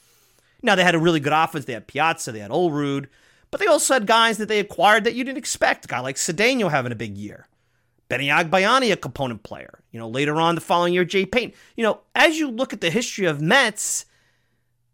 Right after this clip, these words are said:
hi-, uh, success and team success, you know, I don't know if this is twenty eleven, twenty twelve Mets. That's baseball purgatory Mets that were just trying to figure out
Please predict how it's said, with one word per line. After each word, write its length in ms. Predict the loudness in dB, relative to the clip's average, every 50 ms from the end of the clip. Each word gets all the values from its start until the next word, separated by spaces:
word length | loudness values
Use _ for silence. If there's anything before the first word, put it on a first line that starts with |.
| _ _ _ _ _ _ _ _ _ _ _ -6
hi-, 180 | 0 0 2 2
uh, 80 | 0 -6
success 600 | -4 -4 -4 -2 -2 0 2 2 2 2 0 0
and 140 | -4 -6 -6
team 160 | -6 -8 -8
success, 460 | -8 -8 -8 -4 -2 -2 -2 -2 -2
you 40 | -2
know, 160 | -2 -2 -4 _ _ _ _ _ _ _ _ _ -2 2
I 180 | 2 4 4
don't 160 | 4 2 2
know 160 | 4 4 4 4
if 80 | 2
this 160 | 0 -6 -4
is 140 | -4 -4 -6
twenty 240 | -4 -2 0 2 2
eleven, 260 | 4 2 2 2 0
twenty 220 | -6 -4 -4 -4 -4
twelve 260 | -2 -2 -2 -2 -2
Mets. 300 | -6 -8 -8 -8 -6 -2
That's 180 | -2 -2 -2
baseball 420 | -2 -2 -2 -2 -2 -4 -8 -8 -10
purgatory 520 | -8 -8 -8 -8 -8 -10 -10 -10 -10 -10
Mets 300 | -10 -10 -12 -12 -12 -10
that 100 | -8 -6
were 60 | -6
just 280 | -4 -2 -4 -4 -4 -4
trying 160 | -4 -4 -4
to 60 | -4
figure 300 | -6 -8 -10 -6 -4 0
out 200 | 0 2 0 0